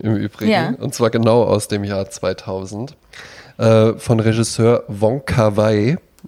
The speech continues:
Speaker 1: Ja?
Speaker 2: Mhm.
Speaker 1: Ähm, ein Film, den ich tatsächlich einfach mal irgendwann mitten in der Nacht aus einer Laune heraus, wo ich so dachte, ach ja, ja, komm,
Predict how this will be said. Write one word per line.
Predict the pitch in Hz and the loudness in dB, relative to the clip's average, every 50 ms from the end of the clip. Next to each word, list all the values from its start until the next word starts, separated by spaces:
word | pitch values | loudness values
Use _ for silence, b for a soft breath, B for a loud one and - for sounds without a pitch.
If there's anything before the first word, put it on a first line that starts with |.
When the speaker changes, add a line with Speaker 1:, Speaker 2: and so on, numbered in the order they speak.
| - - - | -20 -8 -4
Speaker 1:
Ja? | 104 110 | 0 2
Speaker 2:
Mhm. | 208 202 185 170 180 208 247 - - | 2 2 2 2 2 0 0 0 0
Speaker 1:
Ähm, | 113 110 110 107 107 107 107 107 107 110 110 - B B B B B B B B B | 2 2 2 2 0 0 -2 -2 -4 -4 -6 -10 B B B B B B B B B
ein | - 113 110 107 104 101 | 0 2 2 2 0 -2
Film, | - - - - - 131 120 117 127 151 175 185 180 170 - | -4 -10 -14 -6 0 2 4 4 4 4 2 0 0 -2 -2
den | 123 113 117 127 139 139 - | 0 0 2 2 0 -2 -2
ich | 120 117 117 131 - - - - - - _ _ _ _ | -2 -2 -2 -2 -2 -6 -12 -14 -16 -20 _ _ _ _
tatsächlich | - - 120 - - - 123 - - 135 120 - - | -4 -4 -4 -2 -2 -4 -4 -2 -2 -2 -2 -2 0
einfach | 117 117 120 123 127 120 - | 0 0 0 0 -2 -2 0
mal | 123 113 113 113 113 113 117 120 120 B B B B B B B B B B B B B B _ _ | 0 2 4 4 4 4 4 2 0 B B B B B B B B B B B B B B _ _
irgendwann | 131 123 143 147 180 180 151 - - - 101 120 120 117 131 156 180 180 175 _ _ _ _ _ | 2 2 4 4 2 0 -2 -4 -6 -2 0 2 2 2 0 0 -2 -4 -8 _ _ _ _ _
mitten | 175 143 113 117 135 170 - - 202 190 | -8 -4 0 2 2 2 2 0 0 2
in | 170 143 131 | 2 2 4
der | 127 123 | 2 2
Nacht | 117 113 110 135 - - - - - - - _ _ _ _ _ _ _ _ _ | 2 2 2 2 0 -4 -10 -14 -14 -16 -20 _ _ _ _ _ _ _ _ _
aus | _ 123 123 117 | _ 0 2 2
einer | 123 117 117 113 | 2 2 4 4
Laune | 110 107 110 127 160 180 156 123 | 4 4 4 4 4 4 4 2
heraus, | 117 110 104 101 - 98 95 101 120 143 143 - - - - - | 2 0 0 0 0 0 0 2 2 2 0 -2 -8 -14 -16 -6
wo | - 123 | -2 -2
ich | 117 - | -2 -2
so | - 127 | -4 -2
dachte, | - 123 123 - - - 123 117 - | -2 -2 -2 -2 -2 -4 -4 0 0
ach | 139 139 - | -2 -2 -2
ja, | 135 120 120 131 135 135 135 135 123 - | -2 0 2 4 4 6 4 4 2 2
ja, | 131 127 131 135 139 135 | 2 2 4 4 2 0
komm, | - - 123 117 131 131 127 123 | 0 -4 -4 -2 -2 -4 -6 -8